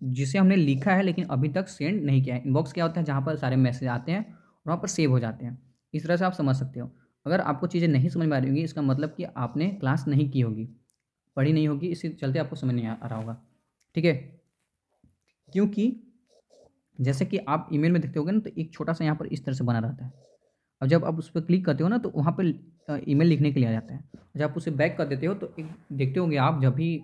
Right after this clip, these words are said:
अपने ईमेल में जाओ और इस तरह से आप करो, क्या करो, तुम ये भी कर सकते हो कि जैसे आप यहाँ पर गए और यहाँ पर जाने के बाद आपने लिखना स्टार्ट कर, कर दिया और बैक कर दो, और आपको देख, दिखेगा वहाँ पर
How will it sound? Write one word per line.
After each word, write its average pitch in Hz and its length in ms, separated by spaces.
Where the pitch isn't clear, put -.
अपने 139 240
ईमेल 143 240
में 139 100
जाओ 139 300
और 143 100
इस 139 80
तरह 151 100
से 160 120
आप 165 160
करो, 147 160
क्या 147 140
करो, 180 180
तुम 135 120
ये 139 100
भी 147 100
कर 151 100
सकते 135 240
हो 156 60
कि 170 80
जैसे 156 300
आप 131 180
यहाँ 143 140
पर 151 100
गए 170 260
और 139 100
यहाँ 156 140
पर 185 80
जाने 143 280
के 165 60
बाद 175 360
आपने 139 200
लिखना 151 260
स्टार्ट 151 240
कर, 180 160
कर 151 260
दिया 170 200
और 147 100
बैक 131 240
कर 120 80
दो, 120 340
और 147 100
आपको 139 260
देख, 165 260
दिखेगा 156 420
वहाँ 127 180
पर 180 160